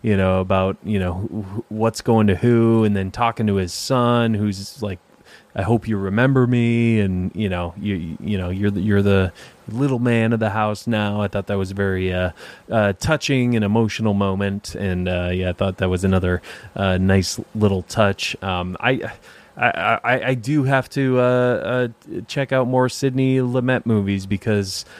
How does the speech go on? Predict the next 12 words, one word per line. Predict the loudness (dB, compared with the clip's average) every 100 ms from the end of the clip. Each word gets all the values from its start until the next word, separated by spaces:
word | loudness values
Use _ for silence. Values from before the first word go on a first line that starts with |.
| -20 -16 -2
uh, | 2 4 4 2 0
you | -2 0
know, | 0 -2 -4
his | -2 -2
first, | 0 0 0 -2 -2
his | -2 0
first | 0 0 0
movie | 0 2 0
was | 0 -4
Twelve | -4 0 2 0
Angry | 0 0 2 2
Men. | 4 2 -2